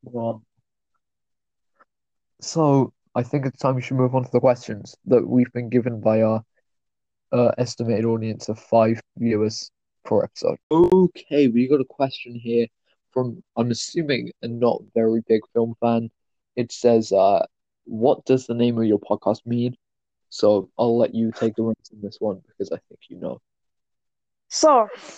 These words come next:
Speaker 2: the Wiseau cast is named after the legend, the man, the main man, Tommy Wiseau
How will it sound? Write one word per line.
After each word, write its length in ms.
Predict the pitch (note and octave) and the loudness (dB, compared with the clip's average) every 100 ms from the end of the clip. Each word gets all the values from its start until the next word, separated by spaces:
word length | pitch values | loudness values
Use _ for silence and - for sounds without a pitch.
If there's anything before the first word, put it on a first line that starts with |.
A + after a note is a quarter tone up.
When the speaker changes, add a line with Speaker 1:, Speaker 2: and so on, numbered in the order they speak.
| A#3 | -6
Speaker 2:
the 160 | A3+ | -2
Wiseau 600 | B3+ C#4+ E4 C4 C4 C4+ | 4 6 6 6 6 4
cast 460 | - B3 A#3+ - - | 2 0 0 -4 -8
is 140 | A3 | -4
named 340 | G#3+ A#3 A3+ A3 | 0 0 2 2
after 280 | G#3+ - | 2 0
the 120 | G3+ G#3 | 2 4
legend, 560 | G#3 G#3 F#3+ G3+ G3 - - _ _ _ _ _ _ _ _ _ _ G3+ | 6 4 2 -6 -6 -14 -20 _ _ _ _ _ _ _ _ _ _ -2
the 100 | G#3 | 0
man, 420 | G3+ G3+ G3 G#3 _ _ _ _ - | 2 2 0 -6 _ _ _ _ -6
the 60 | G3 | -2
main 460 | G3 A3 G#3+ G#3 | 2 2 2 0
man, 380 | G3+ G3+ G3 G3+ - _ _ _ _ _ | 2 2 0 -6 -14 _ _ _ _ _
Tommy 360 | - A#3+ A#3 G#3+ | -2 0 2 4
Wiseau 520 | G3 F#3 F3+ E3+ F3 | 4 2 2 0 0